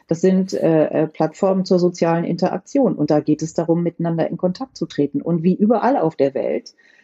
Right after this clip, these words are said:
ähm, äh, k-, kann es sein, dass ich sehr großartigen, wundervollen, spannenden Menschen begegne, denen ich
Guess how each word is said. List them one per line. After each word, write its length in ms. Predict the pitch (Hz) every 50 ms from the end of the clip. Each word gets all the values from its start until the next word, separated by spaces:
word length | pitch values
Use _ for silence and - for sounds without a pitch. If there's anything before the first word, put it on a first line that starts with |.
| _ _ _
ähm, 500 | 170 165 160 160 160 160 160 160 160 - -
äh, 300 | - 160 156 156 156 160 - - - - - - - -
k-, 220 | - - - -
kann 240 | - - - 185 185
es 140 | 185 185 -
sein, 280 | 151 143 143 156 202 220
dass 140 | 196 160
ich 180 | 156 156 156 -
sehr 300 | - 156 156 160 165 156
großartigen, 1040 | 151 - - 190 262 349 349 - - - 113 120 - - 120 - 143 156 202 208 -
wundervollen, 720 | - 190 226 226 185 151 147 - - 127 120 - 120 -
spannenden 480 | - - - 180 196 220 208 180 165 151
Menschen 380 | 139 123 - - - - 139
begegne, 460 | 131 135 - - 120 131 160 170 180 165
denen 280 | - 160 170 165 160
ich 260 | 160 165 160 - -